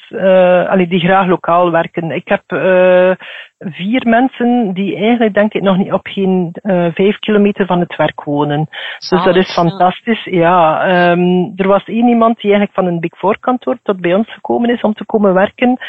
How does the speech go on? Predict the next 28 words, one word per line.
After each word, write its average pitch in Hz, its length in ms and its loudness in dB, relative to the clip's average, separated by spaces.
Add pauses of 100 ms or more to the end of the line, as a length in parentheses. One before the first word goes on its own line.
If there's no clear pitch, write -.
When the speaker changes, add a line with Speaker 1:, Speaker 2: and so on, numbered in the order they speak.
(300)
Speaker 1:
omdat 190 360 2
hij 190 240 4
ook 190 200 -2
bezig 190 320 -2
was 190 200 0
zijn, 175 280 -4
met 165 200 -2
zijn 156 300 -2
bouw 175 340 2
van 214 180 2
zijn 208 260 2
huis 214 280 0
en 185 180 -2
eigenlijk 214 400 0
echt - 300 -4
lokaal 190 440 0
wil 165 200 2
werken 202 500 0 (360)
en 185 200 0
ook - 160 -2
we-, 175 200 2
een 175 380 2
work-life 175 460 0
balance 170 340 0
wil 165 120 -2
hebben 170 180 -2
natuurlijk. 170 600 -4
Eh, 165 440 2